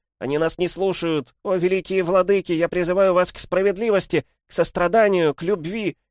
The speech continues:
"Что?" — вскричали трое зверей снаружи. "У тебя есть имя?" — сказала Цзинвэй, поворачиваясь к фигуре, которая теперь была окутана синим и выглядела похожей на тень очень чумазого мальчика.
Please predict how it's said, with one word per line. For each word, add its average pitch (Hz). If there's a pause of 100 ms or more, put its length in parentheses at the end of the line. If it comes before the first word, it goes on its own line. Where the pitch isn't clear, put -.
(600)
"Что?" — 156 (600)
вскричали 101
трое 104
зверей 98
снаружи. 104 (1120)
"У 147
тебя 156
есть 165
имя?" — 208 (680)
сказала 101
Цзинвэй, 98
поворачиваясь 90
к -
фигуре, 98
которая 87
теперь 95
была 92
окутана 90
синим 110
и 92
выглядела 95
похожей 90
на 87
тень 101
очень 95
чумазого 90
мальчика. 92